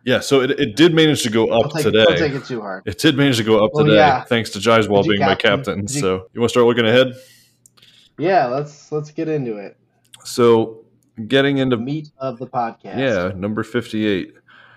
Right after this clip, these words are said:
Speaker 2: We've
Speaker 1: So
Speaker 2: bit through the bread and we got through the lettuce and the tomato. Now we're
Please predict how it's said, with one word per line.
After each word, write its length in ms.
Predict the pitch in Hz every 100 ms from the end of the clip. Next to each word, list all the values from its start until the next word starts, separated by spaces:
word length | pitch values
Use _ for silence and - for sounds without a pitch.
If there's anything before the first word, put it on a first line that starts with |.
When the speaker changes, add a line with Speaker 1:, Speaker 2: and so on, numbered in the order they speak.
| _ _ _ -
Speaker 2:
We've 100 | 131
Speaker 1:
So 80 | 123
Speaker 2:
bit 200 | 160 175
through 140 | 170 165
the 80 |
bread 500 | 151 143 127 120 117
and 140 | 123 117
we 60 |
got 260 | 113 127 127
through 80 | 131
the 80 | 120
lettuce 420 | 123 117 117 117
and 100 | 110
the 40 |
tomato. 500 | 110 113 107 98 87 92
Now 180 | 101 107
we're 120 | 98